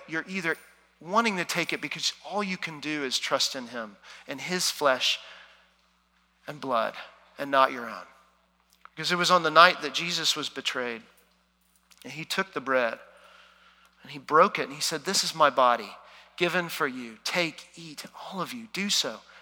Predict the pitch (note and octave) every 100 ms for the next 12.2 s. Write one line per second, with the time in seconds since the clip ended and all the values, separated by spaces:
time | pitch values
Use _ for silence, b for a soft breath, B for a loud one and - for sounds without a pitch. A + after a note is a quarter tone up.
0 | - D3 C#3+ D#3 E3+ E3 C#3 B2+ A#2+ A2+
1 | F#2+ - _ _ _ _ _ _ _ _
2 | _ _ _ _ _ _ _ C3+ C3 -
3 | F#3 F3 D#3 C#3+ D3+ E3+ - D3+ - B2
4 | - - - - b b b b b b
5 | b _ _ _ C3 C3+ - D3+ D#3 C3+
6 | C3 A#2 A2+ - - _ _ _ - -
7 | b b b b b b _ _ _ C3+
8 | C#3 D3+ - C#3 B2+ C3 G3+ G3 - D#3+
9 | D#3 D3+ D3 C3+ C#3 C#3 C3+ B2+ A2+ B2
10 | C#3+ C#3 - D3+ C3+ A#2 G#2+ C#3 C3 C3+
11 | D3 D#3 F3 F#3 D#3 C#3+ C#3+ C#3+ - B2+
12 | - A2+